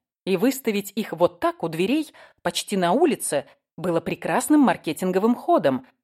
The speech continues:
Никто, почувствовавший волшебный аромат, не смог бы устоять. Здесь же нашлось неплохое местное вино, овечий сыр,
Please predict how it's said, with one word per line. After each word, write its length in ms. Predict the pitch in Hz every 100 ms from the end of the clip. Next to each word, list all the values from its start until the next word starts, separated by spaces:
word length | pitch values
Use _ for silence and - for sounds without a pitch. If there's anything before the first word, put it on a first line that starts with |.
| _
Никто, 480 | 185 185 - 302 294
почувствовавший 920 | - 147 - 220 - 170 156 143 170
волшебный 580 | 156 151 - 196 165 156
аромат, 640 | - 151 147 170 285 - _ _ _ 190
не 140 | 185
смог 340 | - 156 156
бы 100 | 156
устоять. 640 | 151 - 143 127 92 - - _ _ _ _ _ -
Здесь 360 | 151 156 339
же 120 | 262 202
нашлось 480 | 175 - 180 165
неплохое 560 | 180 175 170 - 285 208
местное 440 | 170 208 190 160
вино, 540 | 143 202 165 117 123 240 _
овечий 520 | 185 180 277 285 - 247
сыр, 380 | - 170 285